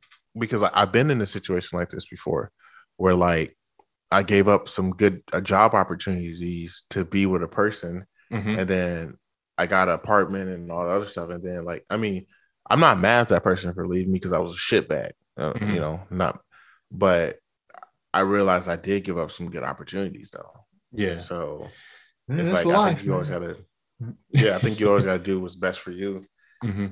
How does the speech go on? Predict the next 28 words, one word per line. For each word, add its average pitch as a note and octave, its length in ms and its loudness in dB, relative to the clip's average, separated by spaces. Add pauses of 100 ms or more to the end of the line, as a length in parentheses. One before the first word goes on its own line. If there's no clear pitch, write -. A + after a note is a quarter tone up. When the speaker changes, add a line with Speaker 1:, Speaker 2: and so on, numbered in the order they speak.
Speaker 1:
until G2+ 320 -2
you F#2+ 140 -4
find F#2+ 300 -4
that F#2 160 -4
person G2+ 320 -2
that F#2 220 -8
you D#2 60 -12
can F#2+ 160 -6
build F#2 200 -4
together F#2 360 -6
with. - 240 -16 (1300)
Speaker 2:
Definitely, G#2+ 520 -4 (160)
definitely. G#2 520 -6 (160)
No, B2+ 320 2
good F3 300 -4
take, C3+ 380 -2
man. A2 280 -4
Good C#3 220 -6
take. A2+ 500 0
Um, A2+ 440 4 (560)
Diana, E3+ 300 6
good C#3+ 340 -6
questions - 640 0
too. C3+ 400 -2
Tho-, A#2 240 -2
those D#3 260 2
were C#3+ 300 4
some, C3 320 0